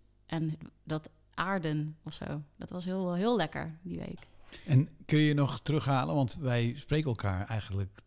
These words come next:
Speaker 2: ruim twee maanden nadat je die berg weer afgegaan bent.
Speaker 1: Ja.
Speaker 2: Weet je, als je daar weer even door dit gesprek aan herinnerd wordt, wat voor hoogtepunten zeg je, "Ja, maar dat soort momentjes, die sprongen er voor mij uit"?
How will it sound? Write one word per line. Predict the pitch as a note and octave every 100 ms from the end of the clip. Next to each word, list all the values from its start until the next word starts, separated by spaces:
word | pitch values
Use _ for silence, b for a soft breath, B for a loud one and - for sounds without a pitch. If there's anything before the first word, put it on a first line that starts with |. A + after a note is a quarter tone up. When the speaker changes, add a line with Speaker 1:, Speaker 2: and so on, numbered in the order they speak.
| -
Speaker 2:
ruim | C#3+ A2 G#2+
twee | A#2 A#2+
maanden | F#2+ F#2 F2+ D#3 -
nadat | F2+ F2+ -
je |
die | A#2 A2
berg | D2 F2
weer | -
afgegaan | D3 - F2 D2+ D#2
bent. | A#2+ E3+
Speaker 1:
Ja. | A3 A3+ - F3 D3 B B
Speaker 2:
Weet | - B2+ C3
je, | - -
als | - -
je | C3 B2 A#2 G#2 D#4+
daar | G#3 A#2
weer | A#2
even | B2 A2+ A2 G#2 D#3 B2 F#2+ F2+ -
door | - G#2+
dit | G#2 G2+
gesprek | - - G2+
aan | F#2
herinnerd | F#2 G2 A#2
wordt, | G#2+ A#2+ -
wat | A#2+
voor | -
hoogtepunten | G#2 G#2+ B2 - - A2 G2 G2+ F#2 -
zeg | - - -
je, |
"Ja, | -
maar | D2+ C#2 F2+ _ _ _
dat | - A#2
soort | - G2+
momentjes, | G2 G2 G2 - - - - B B B B B B
die | -
sprongen | - D3 C3
er | A2
voor | G#2+
mij | G#2
uit"? | G2 F2+ F2+